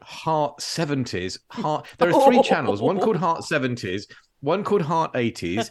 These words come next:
Speaker 2: <laughs> I
Speaker 1: and one
Speaker 2: know.
Speaker 1: called Heart
Speaker 2: People know
Speaker 1: nineties.
Speaker 2: this.
Speaker 1: Did you know this? Did you know
Speaker 2: Yes.
Speaker 1: this?
Speaker 2: Yes.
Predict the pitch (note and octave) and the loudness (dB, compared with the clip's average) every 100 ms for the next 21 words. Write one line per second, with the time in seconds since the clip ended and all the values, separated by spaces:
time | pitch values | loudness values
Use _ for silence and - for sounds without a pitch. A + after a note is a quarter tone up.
0 | - - - - - C#5+ - B2 C3 C3+ | -10 -2 0 2 2 2 2 2 -2 0
1 | C#3+ F#3 G#4+ F#4+ G#4+ F#4+ D4 D3+ D#3 - | 2 2 2 4 4 4 4 2 0 -6
2 | - _ _ _ - A3+ B3+ D4 E4 C4+ | -12 _ _ _ -10 0 2 2 2 2
3 | G#2 - G5+ A#5+ B5 - A#2+ F2 - - | 0 -2 2 4 4 2 0 -2 -6 -8
4 | - G3+ A3 D4 - | -4 0 0 -2 -6